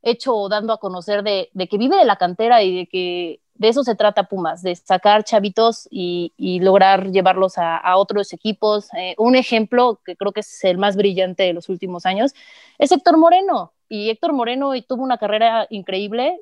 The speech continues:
y de verdad que yo lo admiro y es de mis ídolos ahorita. Y quiere regresar a su casa, que es Pumas. Entonces es un ejemplo. Eso, eso es lo que vas a tener con Pumas. Y hablando de quién es el más grande y quién no,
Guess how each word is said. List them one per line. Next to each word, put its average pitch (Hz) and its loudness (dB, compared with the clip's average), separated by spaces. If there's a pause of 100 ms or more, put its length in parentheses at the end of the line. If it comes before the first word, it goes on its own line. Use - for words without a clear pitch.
y 185 -10
de 190 -2
verdad 202 0
que 233 0
yo 202 4
lo 202 4
admiro 185 -2
y 208 2
es 190 -4
de 196 2
mis 175 -8
ídolos 202 2
ahorita. 190 0 (640)
Y 226 2
quiere 330 6
regresar 277 2
a 294 -2
su 277 -8
casa, 320 -2 (100)
que 208 -12
es 208 -10
Pumas. 269 -6 (360)
Entonces 220 -2
es 285 -4
un 311 2
ejemplo. 262 0
Eso, 285 2
eso 370 0
es 381 2
lo 349 0
que 269 -2
vas 262 -2
a 294 -2
tener 240 -6
con 233 -6
Pumas. - -10 (220)
Y 233 0 (540)
hablando 285 4
de 254 0
quién 269 -2
es 285 0
el 220 -4
más 233 -4
grande 233 -10
y 220 -14
quién 220 -12
no, 254 -10